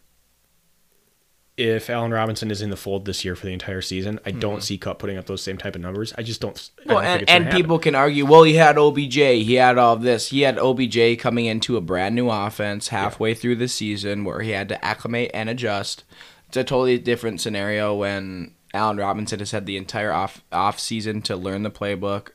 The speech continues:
Speaker 2: get the reps in training camp, play
Speaker 1: Yeah.
Speaker 2: the preseason games, do all that.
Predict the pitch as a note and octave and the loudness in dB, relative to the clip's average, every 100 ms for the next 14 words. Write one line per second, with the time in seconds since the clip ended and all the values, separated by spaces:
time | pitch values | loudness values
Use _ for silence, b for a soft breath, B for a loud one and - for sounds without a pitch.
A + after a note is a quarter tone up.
0 | A2 G#2+ G2+ A#2+ A2 G2+ - A2 G#2 G2 | -10 -6 -4 -2 -2 -2 -4 -6 -6 -6
1 | F#2+ F#2+ F2+ G2+ G2 - - G#2+ G#2 A2 | -6 -8 -10 -10 -10 -12 -4 -2 -2 -4
2 | A#2+ G#2+ - G#2 G#2+ F2+ F2+ F2 F#2+ - | -6 -8 -8 -10 -10 -8 -8 -8 -14 -12
3 | G#2 G2 F#2 F#2 F2 F#2 - | -8 -6 -6 -6 -8 -10 -10